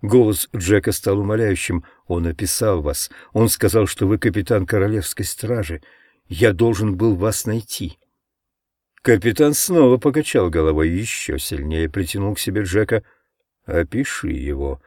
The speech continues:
Но смотри, если будешь врать, тебе живым отсюда не уйти.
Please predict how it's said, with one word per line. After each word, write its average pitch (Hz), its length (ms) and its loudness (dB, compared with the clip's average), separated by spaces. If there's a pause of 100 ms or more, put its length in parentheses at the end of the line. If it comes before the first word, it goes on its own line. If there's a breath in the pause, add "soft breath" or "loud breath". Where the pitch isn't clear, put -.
(240 soft breath)
Но 117 280 6
смотри, 76 680 -4 (300 soft breath)
если 113 520 -2
будешь 110 400 -4
врать, 85 540 -6 (320)
тебе 92 320 4
живым 90 320 2
отсюда 85 420 0
не 85 100 0
уйти. 85 440 -2